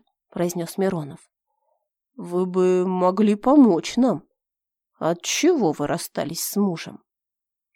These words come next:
Слава подняла на него взор. «Это важно?» «Да»,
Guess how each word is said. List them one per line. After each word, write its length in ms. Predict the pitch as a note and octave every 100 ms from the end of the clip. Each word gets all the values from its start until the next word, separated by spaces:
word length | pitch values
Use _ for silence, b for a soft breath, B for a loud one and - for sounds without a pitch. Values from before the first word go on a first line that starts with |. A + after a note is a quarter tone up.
| _ _ _ _ _ -
Слава 340 | - F#3 B3+
подняла 440 | C4+ A3+ G3 D3+
на 80 | E3+
него 240 | F#3 F#3+ A3
взор. 360 | - C3+ - _ _ _ _ _ _ _ -
«Это 200 | A#3 A#3
важно?» 320 | C#4 - F4 _ _ _ _ _ _ _ _
«Да», 540 | G3 - G#2+ G2+ B3+